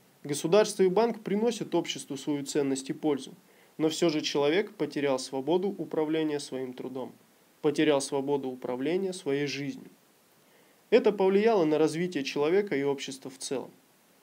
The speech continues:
Государство облагает налогами производственные компании и самого человека. При этом снижается уровень оплаты труда человека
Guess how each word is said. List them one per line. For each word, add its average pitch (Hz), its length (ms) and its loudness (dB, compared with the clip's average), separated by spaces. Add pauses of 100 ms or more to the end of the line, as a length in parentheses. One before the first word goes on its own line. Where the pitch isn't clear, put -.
(260)
Государство 143 800 0
облагает 151 520 2
налогами 156 500 2
производственные 139 800 -2
компании 139 560 -2
и - 20 -6
самого 131 400 -4
человека. 127 460 -6 (720)
При 147 140 4
этом 202 340 2 (120)
снижается 160 720 -2
уровень 165 400 2
оплаты 139 380 -2
труда 151 380 0
человека 156 560 -2